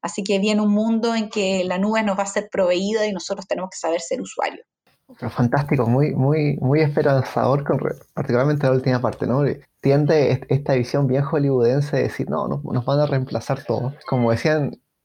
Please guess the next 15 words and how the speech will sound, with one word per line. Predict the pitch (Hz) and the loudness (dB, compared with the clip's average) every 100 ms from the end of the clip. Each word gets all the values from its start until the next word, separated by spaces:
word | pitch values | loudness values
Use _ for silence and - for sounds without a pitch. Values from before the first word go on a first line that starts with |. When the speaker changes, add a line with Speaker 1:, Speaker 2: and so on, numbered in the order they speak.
| _ | _
Speaker 2:
en | 117 113 | -4 -2
los | 113 | -4
cuarenta, | - 120 123 156 147 143 | -6 -2 0 2 2 -2
cincuenta, | - 113 - 143 135 | -6 -4 -2 0 0
sesenta, | 120 143 139 135 | 0 0 0 0
los | 127 - 113 | -2 -4 -4
teléfonos | 117 147 147 143 | 0 0 2 2
van | 139 | 2
a | 139 | 0
reemplazar | 131 117 135 | -2 -4 -4
las | 123 | -4
secretarias. | - - 123 113 - - _ - | -4 -4 0 0 -2 -6 _ -10
Y, | - - - | -8 -8 -2
y | 190 | 2
no. | 127 143 | 2 0